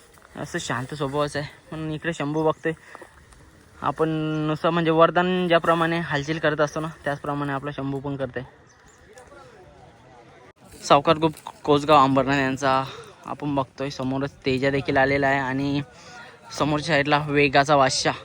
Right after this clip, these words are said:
म्हणजे आपला दोन्ही खांदी पब्लिकला पीठ असा भुंगा देखील मैदानामध्ये आलेला आहे.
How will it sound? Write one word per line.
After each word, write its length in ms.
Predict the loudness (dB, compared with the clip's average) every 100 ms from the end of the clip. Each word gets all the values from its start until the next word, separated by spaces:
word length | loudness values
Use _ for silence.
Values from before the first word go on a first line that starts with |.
| -6
म्हणजे 260 | -4 2
आपला 240 | 0 2 0
दोन्ही 360 | 2 0 0 2
खांदी 220 | 0 0 -2
पब्लिकला 400 | -2 0 0 0 0 -4
पीठ 160 | -2
असा 200 | 0 0
भुंगा 420 | -2 -4 -2 0
देखील 220 | -2 -2 -2
मैदानामध्ये 540 | 0 0 0 -2 -2
आलेला 240 | -2 -2
आहे. 360 | -4 -8 -18